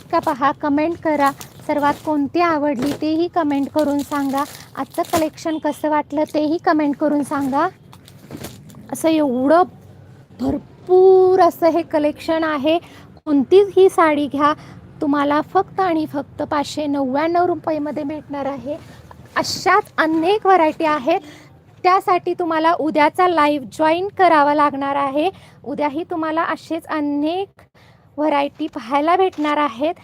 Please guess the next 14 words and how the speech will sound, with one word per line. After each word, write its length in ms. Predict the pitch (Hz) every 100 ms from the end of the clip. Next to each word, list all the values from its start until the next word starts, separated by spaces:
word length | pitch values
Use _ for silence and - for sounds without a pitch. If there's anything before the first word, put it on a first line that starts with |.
| - -
तर 60 | 311 -
आजचं 280 | 311 - 440
कलेक्शन 500 | 466 415 - 392 392
कसं 280 | 381 359
वाटलं 360 | 359 339 330 339
कमेंट 360 | 339 311 302 285
करून 360 | 302 302 330
नक्की 320 | 311 - 269
सांगा 380 | 262 262 247 240 - - - _ - _ _ _ -
आणि 180 | 285 302
तुमची 300 | 311 294 -
ऑर्डर 420 | 392 359 320 320 381 - _
बुक 200 | 233 339 - -
करा. 300 | 320 311